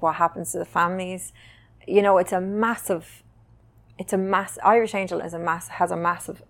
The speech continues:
umbrella that all of these little chapters need to be filled in order for us to create a mission that can help. You know, um, we want to be able to help as many people as we can, whether it's through education, whether it is through funding or whatever the case may be.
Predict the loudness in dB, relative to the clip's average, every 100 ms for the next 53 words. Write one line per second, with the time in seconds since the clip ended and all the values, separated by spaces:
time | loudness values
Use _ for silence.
0 | -8 -2 4 6 4 2 -8 -20 -20 -20
1 | _ _ 2 8 8 8 2 -2 0 2
2 | 2 0 -4 -8 -6 4 4 4 -8 -6
3 | -6 -8 -10 -4 2 4 2 -4 -18 -20
4 | -8 0 6 6 4 -2 0 0 -2 -10
5 | -2 0 0 -2 -4 -6 -8 -10 -10 -10
6 | -6 -2 -2 -2 _ _ -20 -20 _ -6
7 | -2 -2 -2 -4 -4 -4 -10 -14 _ _
8 | 2 4 4 4 0 2 0 2 2 0
9 | -6 -6 -6 -6 -8 -6 -6 -6 -8 -8
10 | -6 -8 -10 -20 _ -20 -14 6 10 10
11 | 6 0 -4 0 0 0 -4 -8 -8 -8
12 | -4 -2 -2 -4 -4 -6 -10 -8 -6 -6
13 | -8 -10 -10 -10 -10 -10 -14 -12 -12 -10
14 | -12 -10 -10 -12